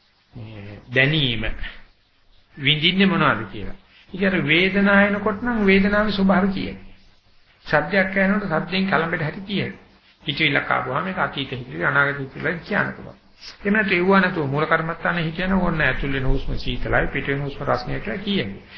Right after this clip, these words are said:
දැන් මේ ඔක්කොගෙම වින්දන නැති වෙනකොට, තුනී වෙනකොට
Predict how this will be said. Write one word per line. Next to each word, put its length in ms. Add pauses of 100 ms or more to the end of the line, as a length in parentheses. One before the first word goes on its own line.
(120)
දැන් 200
මේ 120
ඔක්කොගෙම 880
වින්දන 460
නැති 340
වෙනකොට, 420 (480)
තුනී 360
වෙනකොට 420